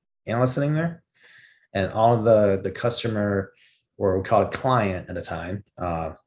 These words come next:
all the client data comes in through, into our system,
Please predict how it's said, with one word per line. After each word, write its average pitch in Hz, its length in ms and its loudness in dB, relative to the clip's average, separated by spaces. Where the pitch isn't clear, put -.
all 107 180 2
the 98 80 -4
client 117 540 0
data 85 420 -4
comes 101 360 -2
in 95 280 -2
through, 92 480 -2
into 101 300 0
our 85 220 -2
system, 85 680 0